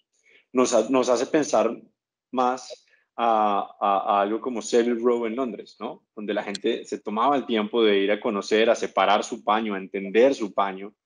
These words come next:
a que le conocieran su cuerpo, para que después efectivamente hicieran un traje realmente bespoke, porque era realmente pensado para esa persona en esa situación, con ese cuerpo.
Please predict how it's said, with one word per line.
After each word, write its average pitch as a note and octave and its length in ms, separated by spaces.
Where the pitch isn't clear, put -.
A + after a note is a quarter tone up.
a - 140
que G#2+ 80
le G#2 100
conocieran A#2+ 560
su G2+ 160
cuerpo, G#2 460
para G#2 160
que G#2+ 100
después G2+ 220
efectivamente G#2 540
hicieran A2 280
un G#2+ 80
traje A2 400
realmente A#2 540
bespoke, - 440
porque G#2+ 220
era A2+ 120
realmente C3 520
pensado G#2+ 600
para G2 460
esa B2+ 240
persona G2+ 520
en G#2+ 200
esa B2 180
situación, G2+ 580
con A2 160
ese A2 220
cuerpo. - 280